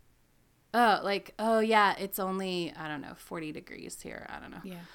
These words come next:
Speaker 1: Whatever." And you're thinking, "Oh, yeah, that, like, oh, like that."
Speaker 2: Then
Speaker 1: I don't
Speaker 2: again,
Speaker 1: get it.
Speaker 2: I assign a
Speaker 1: <laughs>
Speaker 2: meaning.
Speaker 1: Yeah.
Speaker 2: Dependent. Ca-, Cassie's
Speaker 1: Yeah.
Speaker 2: meaning is like, "Oh, that's a good thing." And my meaning is like, "Yeah, that's a bad thing." Like, it just,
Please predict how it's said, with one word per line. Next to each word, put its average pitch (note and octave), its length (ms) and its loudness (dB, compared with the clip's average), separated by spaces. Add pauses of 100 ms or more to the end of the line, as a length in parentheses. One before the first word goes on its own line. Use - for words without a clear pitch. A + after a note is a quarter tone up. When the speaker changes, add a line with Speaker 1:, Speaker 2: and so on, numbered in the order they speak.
(220)
Speaker 1:
Whatever." E3+ 500 -6 (400)
And G3+ 200 0
you're G3+ 200 2
thinking, F#3 580 -4
"Oh, F#3 300 0
yeah, F3 320 0
that, E3 360 -2 (440)
like, D#3+ 320 -8 (240)
oh, F3 300 0
like D#3 240 -6
that." D#3 200 -2
Speaker 2:
Then G3+ 180 8
Speaker 1:
I G3+ 40 6
don't G#3 100 2
Speaker 2:
again, G3+ 280 10
Speaker 1:
get F3 100 -2
it. - 80 -2
Speaker 2:
I F#3+ 120 10
assign F#3+ 400 4
a F3+ 60 4
Speaker 1:
<laughs> G3+ 140 4
Speaker 2:
meaning. F#3 280 6
Speaker 1:
Yeah. D#3 300 10 (220)
Speaker 2:
Dependent. G#3 440 4
Ca-, G#3+ 260 8
Cassie's B3+ 300 10
Speaker 1:
Yeah. G#3 220 10
Speaker 2:
meaning G#3 360 6
is F#3+ 140 2
like, F3+ 180 4
"Oh, C#4 100 6
that's G3+ 180 2
a A#3 40 0
good C4 220 -2
thing." F3 280 2
And E3+ 120 2
my F3+ 160 6
meaning F3 280 0
is E3+ 100 -8
like, D#3+ 180 0
"Yeah, F3 140 6
that's E3 200 2
a F#3 40 -4
bad G#3 260 2
thing." D#3 220 0
Like, D#3+ 180 -2
it E3+ 120 -4
just, - 400 -2